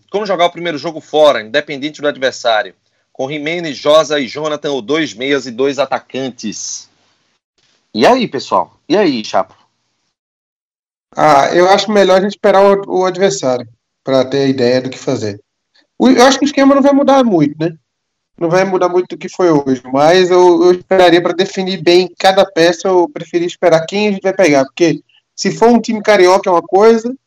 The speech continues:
Speaker 2: se for um time gaúcho é uma coisa, se for um time paraense é outra coisa. São três escolas diferentes.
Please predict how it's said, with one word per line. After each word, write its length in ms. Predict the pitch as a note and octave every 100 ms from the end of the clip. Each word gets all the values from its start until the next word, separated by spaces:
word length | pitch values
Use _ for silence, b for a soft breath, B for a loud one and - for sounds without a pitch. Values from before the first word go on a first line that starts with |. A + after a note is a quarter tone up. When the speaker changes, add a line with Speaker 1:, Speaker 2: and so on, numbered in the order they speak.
| -
Speaker 2:
se 140 | -
for 160 | D#3+ G3+
um 100 | G3+
time 180 | G3+ F#3
gaúcho 520 | F#3 E3 F#3 A3 -
é 40 |
uma 120 | F3+ E3
coisa, 280 | F#3 G#3 A3
se 40 |
for 100 | A3
um 100 | A3
time 260 | G#3+ G#3+ G#3
paraense 540 | - G3 F#3+ E3+ F#3+ G#3+
é 40 |
outra 200 | G3+ A3
coisa. 340 | G#3+ C3 A#2 A2+
São 280 | - D#3+ D#3
três 220 | F3 G3+
escolas 480 | G3+ - F3+ F3+ F3+
diferentes. 560 | D#3+ F#3 D3+ A#2+ -